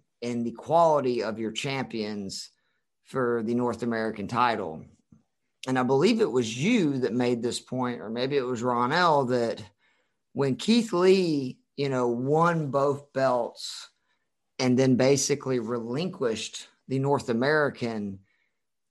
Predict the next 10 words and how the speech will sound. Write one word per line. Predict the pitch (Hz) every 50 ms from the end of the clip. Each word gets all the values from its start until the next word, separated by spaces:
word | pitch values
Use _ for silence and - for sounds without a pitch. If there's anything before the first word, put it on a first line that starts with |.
| _ -
it | 139 131
in | 131 135 131
some | 131 - 185 185 185
ways | 175 165 156 147 143 139 135 113
demeaned | - 139 131 131 139 143 147 139 131
the | 127
title | 123 - 123 127 131 123 117 117 113
as | 107 98 -
a | 98
whole, | 101 131 170 170 127 90 - - -